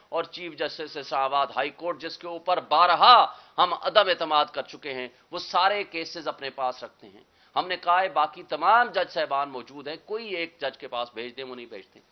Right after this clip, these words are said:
हमारा case आपको समझने के लिए कई कई महीने लगते हैं। आपने टेरियान वाला case देखा, उसको आठ महीने हो गए हैं, दो जज साहिबान ने लिख के website पे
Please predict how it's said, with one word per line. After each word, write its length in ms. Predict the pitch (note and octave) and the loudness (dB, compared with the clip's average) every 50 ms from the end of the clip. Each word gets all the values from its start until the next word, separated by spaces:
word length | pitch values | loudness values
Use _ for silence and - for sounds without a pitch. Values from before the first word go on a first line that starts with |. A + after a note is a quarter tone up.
| _ _ _ - _ _ - | _ _ _ -20 _ _ 2
हमारा 340 | E3 F#3 G3+ A#3+ C4 C4+ | 6 8 10 12 12 10
case 320 | C4 - B3 B3 B3+ A#3+ B3 | 10 8 4 2 4 6 6
आपको 320 | A#3+ B3+ B3+ B3+ C4+ B3+ | 6 6 6 4 0 0
समझने 440 | - - - B3 A#3 F#3 A3 C4 B3+ | 0 0 -2 -2 -4 -4 -6 -8 -6
के 140 | - A3+ A#3 | -4 -6 -4
लिए 200 | A#3 B3 B3+ C4+ | 2 4 4 4
कई 200 | C4+ D#4+ E4 D4 | 4 0 -6 -6
कई 160 | - - A#3+ | -6 -6 2
महीने 340 | A#3 A3+ A3 C4 C4+ C#4 C4+ | 4 4 4 4 2 2 2
लगते 280 | B3 A#3 A#3+ - G#3+ | 2 2 0 -2 -4
हैं। 280 | G3+ E3+ C3+ G2 - _ _ _ _ _ _ _ - | -2 -2 -2 -4 -8 _ _ _ _ _ _ _ 6
आपने 340 | E3+ F#3 G#3 G#3+ G3 A3 G3+ | 8 8 8 8 6 2 -2
टेरियान 440 | G#3 G#3 G3+ G3 G3+ A3+ A#3+ B3 A#3 | -2 -2 -2 2 4 6 6 6 6
वाला 180 | A#3 G#3+ G#3+ | 6 4 4
case 280 | G#3 - F#3+ F#3 E3+ - | 4 2 -2 -6 -6 -6
देखा, 480 | E3 D#3 D3 - - C3 B2+ - _ _ _ _ _ - | -8 -10 -8 -8 -8 -8 -8 -8 _ _ _ _ _ -6
उसको 240 | A#3 - - A3+ | -6 -4 -2 0
आठ 360 | A3+ E3+ G3+ A#3+ C#4 C#4+ - B3 | 4 8 10 12 12 10 8 6
महीने 260 | B3 C4 C4 C4 B3+ | 0 0 2 2 4
हो 160 | A#3 G3+ F#3 | 4 4 4
गए 180 | - G#3 G#3 G3 | 2 0 0 0
हैं, 300 | F3 D3+ D#3+ E3 - _ _ _ _ _ | 0 -2 -4 -8 -12 _ _ _ _ _
दो 260 | B2 D3+ G3+ A#3 C4+ C#4 | -4 2 6 6 6 6
जज 260 | - C4+ B3+ C4 - | 8 8 6 6 6
साहिबान 500 | - B3+ B3+ A#3 G3 G#3+ A3 A3+ A#3 A#3+ | 4 2 2 4 6 8 8 8 6 4
ने 120 | B3 B3+ | 0 0
लिख 320 | A#3+ A#3+ C#4 C#4 - - - | 4 6 6 6 4 0 -4
के 220 | B3+ G#3+ D3+ G#2+ - - _ _ | -2 -2 -2 -2 -4 -10 _ _
website 520 | F3+ A3 A3 A3+ - A#3+ A3+ A3+ - - F3 | 0 0 0 2 4 4 4 4 2 -2 -8
पे 100 | F#3+ | -8